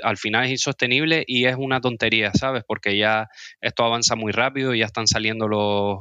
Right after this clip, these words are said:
los N F Ts que tienen, que tienen, eh, utilidad en la vida real también, porque incluso vemos proyectos que lo están aplicando y yo creo que,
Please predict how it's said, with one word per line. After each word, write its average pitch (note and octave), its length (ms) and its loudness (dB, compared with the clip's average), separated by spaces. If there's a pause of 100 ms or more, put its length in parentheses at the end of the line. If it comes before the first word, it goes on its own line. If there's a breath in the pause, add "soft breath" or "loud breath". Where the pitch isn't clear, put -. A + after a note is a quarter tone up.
los G#2+ 160 -2
N A2 120 -2
F G#2+ 160 -4
Ts G#2 180 -2
que G#2+ 100 -8
tienen, G2+ 720 -4 (720)
que G#2+ 100 2
tienen, G2+ 1200 -2 (120)
eh, G2 360 2
utilidad G2+ 440 2
en A#2 60 -2
la A2 80 0
vida G#2+ 220 2
real B2+ 340 0
también, B2+ 380 -2
porque - 240 -4
incluso G2+ 760 0
vemos A2 340 -4
proyectos G#2+ 680 0 (420 loud breath)
que A#2 100 0
lo A2 80 2
están A2+ 240 -2
aplicando A#2 680 -2
y G#2+ 420 2
yo G#2+ 140 4
creo A2+ 240 0
que, G#2 400 2